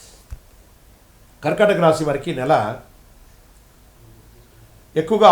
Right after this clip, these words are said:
ఆలోచిస్తున్నారో లేక నిజంగా సమస్య ఉందా, ఈ సందేహం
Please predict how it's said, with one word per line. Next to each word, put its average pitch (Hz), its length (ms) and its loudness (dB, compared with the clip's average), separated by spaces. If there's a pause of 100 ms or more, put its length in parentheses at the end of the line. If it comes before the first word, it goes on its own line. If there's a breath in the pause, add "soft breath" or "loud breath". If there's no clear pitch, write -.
ఆలోచిస్తున్నారో 156 640 0 (380)
లేక 143 160 -6 (100)
నిజంగా 165 320 -4 (120)
సమస్య 143 400 -6
ఉందా, 127 200 -6 (440)
ఈ - 20 -10 (100)
సందేహం 139 460 -6